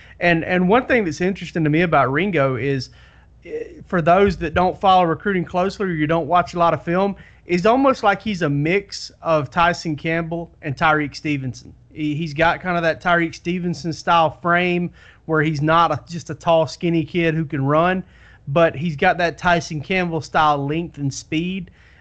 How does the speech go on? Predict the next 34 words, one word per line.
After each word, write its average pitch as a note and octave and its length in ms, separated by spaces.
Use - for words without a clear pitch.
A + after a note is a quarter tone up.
Uh, D#3 40
it's D#3 380
really G3 360
interesting. F3+ 360
One B3 120
of D4 40
the C4 60
things G#3+ 240
I F#3 120
love F3+ 380
about, D#3+ 520
you F3+ 160
know, D#3+ 140
recruiting F3+ 720
teams G3 280
that D3+ 60
recruit D#3 500
defensive E3+ 520
backs F#3+ 300
like F#3+ 200
that G3+ 300
is, E3+ 360
let's B3+ 280
face G3 340
it, - 160
a F3+ 80
six - 340
two, B3 260
six A3 340
three G#3+ 220
corner G#3 400
is E3 140
pretty G3+ 360
rare, C#3 520